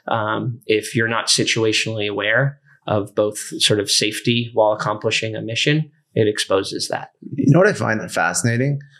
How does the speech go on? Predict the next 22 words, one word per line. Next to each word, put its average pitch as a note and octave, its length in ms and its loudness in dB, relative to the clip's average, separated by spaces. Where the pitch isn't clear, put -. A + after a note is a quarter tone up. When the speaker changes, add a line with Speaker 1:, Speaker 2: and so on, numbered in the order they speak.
Speaker 2:
This D#3 440 4
whole C3 340 0
training A2 380 -2
regime, - 240 -2
you G#2+ 100 2
came C3+ 240 4
out G2+ 80 2
of - 100 -4
college D#2 460 0
and D#2+ 100 2
you D2 220 0
went E2 280 0
into D#2+ 240 -4
this C#2+ 440 -4
first - 520 0
tranche F2 440 -2
and E2+ 100 6
then, D#2+ 380 0
uh, C#2+ 160 2
six - 320 0
months E2 240 -2
after. D#2 360 -4